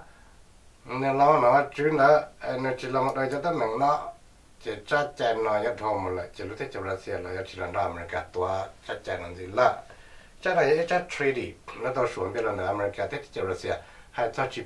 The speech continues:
bố trí cho chủ của có một cái bộ trong đó lọ, thế cho chủ của nhà tao một đích đích, à, thế nào,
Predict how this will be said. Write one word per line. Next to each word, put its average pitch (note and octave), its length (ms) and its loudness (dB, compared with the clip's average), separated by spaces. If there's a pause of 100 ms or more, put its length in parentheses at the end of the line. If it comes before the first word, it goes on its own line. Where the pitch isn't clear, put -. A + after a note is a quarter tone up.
bố D3 200 2
trí F#2+ 280 -10
cho A2 160 -4 (120)
chủ C#3+ 220 -2
của G2 180 -4
có - 280 -8
một C#3 360 -4
cái A2 220 0
bộ G2 100 0 (240)
trong A2+ 140 2
đó A#2 160 4
lọ, - 220 8 (420)
thế - 200 -4
cho G#2 220 0
chủ D#3 140 -2
của G2+ 100 0
nhà G2+ 260 4
tao G#2 200 -2
một F2+ 160 -8
đích F2 160 -8
đích, E3+ 240 -4 (360)
à, - 260 -8
thế D#3 80 -2
nào, - 200 -2